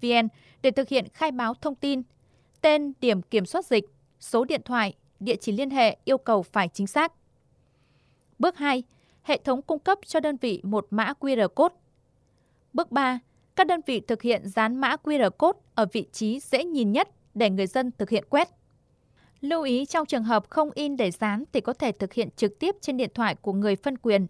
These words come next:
để quét mã Q R code. Hai, hướng dẫn sử dụng. Người dân có thể thực hiện bằng hai hình thức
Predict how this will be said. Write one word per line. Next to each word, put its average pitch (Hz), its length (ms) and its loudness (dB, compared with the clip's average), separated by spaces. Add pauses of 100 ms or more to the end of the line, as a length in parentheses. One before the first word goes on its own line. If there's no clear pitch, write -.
để 185 160 0
quét - 280 -2
mã 247 260 -2
Q 208 260 2
R 175 60 -12
code. 294 220 2 (1040)
Hai, 285 340 0 (360)
hướng 269 220 0
dẫn 285 220 0
sử 220 200 0
dụng. 208 220 0 (720)
Người 302 160 4
dân 339 240 0
có - 120 0
thể 285 160 0
thực 196 200 -4
hiện 214 300 -4
bằng 214 220 0
hai 311 200 -6
hình 226 140 -2
thức 403 280 -4